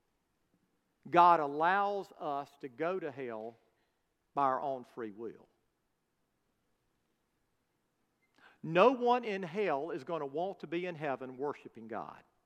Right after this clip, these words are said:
Now, there are some of you here, hear me.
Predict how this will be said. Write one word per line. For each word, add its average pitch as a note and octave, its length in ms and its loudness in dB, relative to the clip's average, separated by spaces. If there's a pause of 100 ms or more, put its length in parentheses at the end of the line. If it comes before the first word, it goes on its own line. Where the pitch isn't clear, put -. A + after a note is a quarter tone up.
(2250)
Now, F3 140 2
there G#3 100 4
are G3+ 60 2
some G3+ 280 -6
of F#3 120 -6
you G#3 120 -8
here, D#3 280 -6
hear D3 260 -8
me. E2+ 160 -18